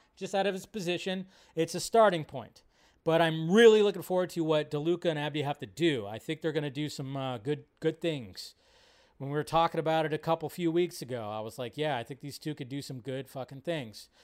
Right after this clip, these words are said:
Ronak. Oh, that was his second question? Well, I'll read it first. "Which sound wave travels faster, Will Smith slap or death, <laughs> or, uh, Superman death cries?" I don't know. I think the Will Smith clap.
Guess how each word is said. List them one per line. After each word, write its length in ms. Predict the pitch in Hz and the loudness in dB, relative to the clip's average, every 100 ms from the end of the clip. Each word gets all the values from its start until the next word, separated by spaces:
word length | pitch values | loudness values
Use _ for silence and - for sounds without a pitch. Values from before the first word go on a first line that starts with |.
| _ _ | _ _
Ronak. 580 | 220 247 175 123 - - _ _ _ | 2 4 2 0 -10 -20 _ _ _
Oh, 300 | 143 131 110 - | -6 -4 -4 -8
that 160 | 139 139 | -6 -6
was 100 | 131 | -8
his 120 | 123 | -10
second 340 | - 147 156 | -8 -8 -8
question? 480 | - 160 156 170 156 - | -2 -2 -2 -6 -8 -10
Well, 280 | 135 131 131 | -4 -4 -2
I'll 100 | 131 | -4
read 160 | 131 123 | -4 -8
it 80 | |
first. 380 | - 151 120 - _ - - - - - - - _ | -4 -4 -4 -6 _ -20 -20 -20 -20 -20 -20 -20 _
"Which 240 | 214 - | 4 6
sound 500 | - 240 240 240 220 | 6 6 6 4 2
wave 480 | 190 185 190 196 165 | 2 4 4 2 0
travels 500 | - 180 180 180 170 | -2 2 4 4 -2
faster, 720 | - 190 180 170 - 139 120 110 | 0 2 4 0 -4 -4 -6 -2
Will 180 | 165 180 | -2 -2
Smith 300 | - 175 165 | -4 -6 -4
slap 420 | 170 170 180 180 | -2 0 0 -2
or 140 | 139 | -6
death, 420 | 110 147 170 - 131 | -4 -4 -4 -4 -10
<laughs> 60 | - | -6
or, 560 | 175 170 156 156 147 135 | -2 -2 -2 -2 -2 -2
uh, 140 | 127 | -2
Superman 460 | 123 165 147 143 127 | -4 -8 -6 -6 -6
death 240 | 131 135 | -6 -8
cries?" 400 | 123 110 101 - _ _ _ _ _ - - - | -10 -10 -12 -14 _ _ _ _ _ -20 -20 -14
I 40 | |
don't 100 | 135 | -10
know. 80 | 139 | -10
I 40 | |
think 140 | 113 139 | -10 -10
the 60 | |
Will 180 | 117 135 | -8 -8
Smith 300 | 131 143 131 | -8 -10 -12
clap. 420 | - 131 143 123 | -14 -8 -6 -6